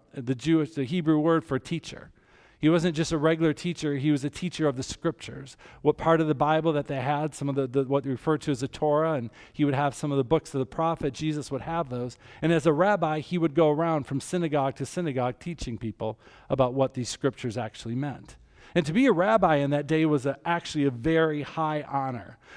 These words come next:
Not everybody got to be a rabbi. You had to be very skilled.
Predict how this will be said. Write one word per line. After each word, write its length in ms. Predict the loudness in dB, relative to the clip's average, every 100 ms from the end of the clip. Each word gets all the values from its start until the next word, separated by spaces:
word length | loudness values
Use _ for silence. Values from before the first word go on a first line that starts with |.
| 0
Not 200 | 0 4
everybody 480 | 2 4 2 2 2
got 260 | -2 -2 -4
to 100 | -2
be 180 | 0
a 80 | 2
rabbi. 460 | 2 0 0 -2 -2
You 220 | -2 0
had 200 | 0 0
to 80 | 0
be 120 | 2
very 340 | 2 2 0
skilled. 720 | -4 -10 -8 -2 0 0 -4